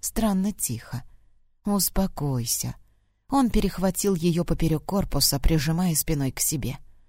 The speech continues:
«Алтаря рядом всё равно нет». «Что?» — не поняла девушка. «Девственниц обычно приносят в жертву именно на нём», — ответил маг, со злорадством отмечая, как щёки пиромантки заливает краской.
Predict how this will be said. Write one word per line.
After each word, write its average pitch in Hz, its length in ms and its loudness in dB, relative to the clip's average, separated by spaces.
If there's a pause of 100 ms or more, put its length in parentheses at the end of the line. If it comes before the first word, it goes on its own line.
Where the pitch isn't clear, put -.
(220)
«Алтаря 196 640 2
рядом 202 360 2
всё - 180 -2
равно 151 300 2
нет». 143 300 0 (640)
«Что?» — 151 600 -4 (420)
не 202 160 4
поняла 147 380 2
девушка. 139 520 -2 (640)
«Девственниц 185 840 0
обычно 165 440 0
приносят 170 480 2
в 165 60 -6
жертву 190 520 0
именно 208 400 2
на 220 160 2
нём», — 135 320 2 (280)
ответил 143 560 -2
маг, 214 340 -2 (300)
со 302 200 -2
злорадством 208 800 2
отмечая, 170 600 -2
как - 220 -6
щёки - 380 -4
пиромантки 208 680 -2
заливает 202 560 0
краской. - 520 -6